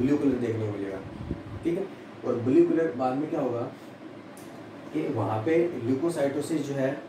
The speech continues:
या अपन बोल सकते हैं न्यूट्रोफिल्स है, वो इन्वेड होना स्टार्ट, क्योंकि फर्स्ट रिस्पॉन्स किसका होता है? न्यूट्रोफिल्स का होता है।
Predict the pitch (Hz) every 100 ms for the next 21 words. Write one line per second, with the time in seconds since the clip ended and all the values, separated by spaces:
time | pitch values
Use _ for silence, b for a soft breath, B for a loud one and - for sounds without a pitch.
0 | - 127 127 139 127 131 139 131 139 127
1 | 131 151 151 139 143 139 - 123 127 131
2 | 131 123 120 110 107 135 135 - 147 -
3 | 147 - 143 135 143 143 131 123 123 123
4 | 127 139 127 120 107 101